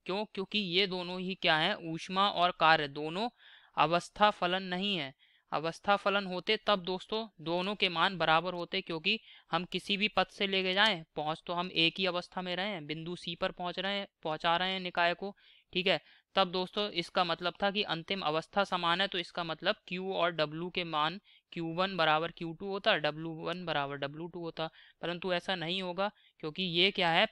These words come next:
पथ पे निर्भर करते हैं, अवस्था पे नहीं। इस वजह से दोस्तों, चूंकि दोनों पथ अलग-अलग हैं, ठीक है, पथ अलग-अलग होने की वजह से इनके मान भी भिन्न-भिन्न होंगे। तो यही हमारे प्रश्न का उत्तर है कि ऊष्मा तथा कार्य दोनों अवस्था फलन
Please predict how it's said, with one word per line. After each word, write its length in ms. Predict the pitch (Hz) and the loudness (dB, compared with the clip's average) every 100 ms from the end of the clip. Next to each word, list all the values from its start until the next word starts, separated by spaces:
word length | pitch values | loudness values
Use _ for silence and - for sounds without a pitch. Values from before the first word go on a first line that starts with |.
| - | 6
पथ 160 | 175 - | 4 6
पे 160 | 202 | -2
निर्भर 320 | 196 180 185 | -2 -2 -2
करते 300 | 180 175 - | -4 -4 -6
हैं, 120 | 170 226 | -6 -6
अवस्था 460 | 156 160 - 170 | -6 -8 -4 -2
पे 160 | 170 170 | -2 -4
नहीं। 240 | 160 202 | -6 -6
इस 220 | - 185 | -4 -4
वजह 220 | 165 156 156 | -4 -4 -4
से 140 | - | -6
दोस्तों, 300 | 160 160 156 | -10 -8 -10
चूंकि 340 | - 160 185 | -8 -8 -8
दोनों 320 | 165 160 165 190 - | -6 -8 -8 0 2
पथ 240 | 185 - 208 _ - _ - | 2 0 -12 _ -20 _ 2
अलग-अलग 500 | 160 190 185 180 185 | 6 6 4 4 2
हैं, 240 | 156 139 135 _ _ _ - | 0 -6 -8 _ _ _ -6
ठीक 140 | 185 | 0
है, 140 | 196 151 _ _ - | 0 0 _ _ 0
पथ 160 | 196 | 2
अलग-अलग 440 | 185 170 180 185 180 | 2 2 2 0 -2
होने 240 | 175 175 | -4 -6
की 120 | 180 | -4
वजह 220 | 160 147 | -2 -2
से 140 | 147 202 | -2 -2
इनके 360 | - 165 170 | -2 -4 -6
मान 400 | 175 151 151 165 156 | -4 -2 -2 -2 -4
भी 200 | 185 240 | -4 -4
भिन्न-भिन्न 600 | 160 160 160 151 233 247 - | -6 -6 -4 -4 -6 -8 -6
होंगे। 360 | 156 135 127 - _ _ _ | -6 -6 -14 -18 _ _ _
तो 80 | 143 | -4
यही 200 | 156 170 | 0 0
हमारे 260 | 165 160 | 0 0
प्रश्न 280 | 160 165 - | 0 -4 -4
का 60 | 165 | -8
उत्तर 320 | 160 - 170 | -8 -4 -2
है 160 | 170 220 _ - - _ - | 0 -4 _ -20 -20 _ -2
कि 360 | 190 220 - - - | -2 -2 -10 -20 -10
ऊष्मा 400 | 160 165 - 208 | -8 -6 -4 -2
तथा 220 | 196 190 | -2 -4
कार्य 360 | 180 156 151 151 | -2 0 0 -2
दोनों 340 | 147 151 180 | -8 -8 -6
अवस्था 420 | - 151 156 - | -6 -6 -6 -6
फलन 380 | 180 151 147 233 | -4 -2 -2 -2